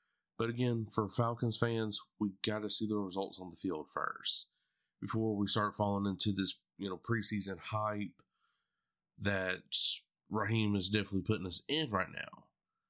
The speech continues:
And, I mean, he's got a good coaching staff. He's definitely got great players.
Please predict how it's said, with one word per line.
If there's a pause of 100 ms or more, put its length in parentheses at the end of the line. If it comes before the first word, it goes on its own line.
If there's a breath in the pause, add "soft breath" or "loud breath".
(580)
And,
I
mean,
he's
got
a
good
coaching
staff.
He's (120)
definitely
got
great
players.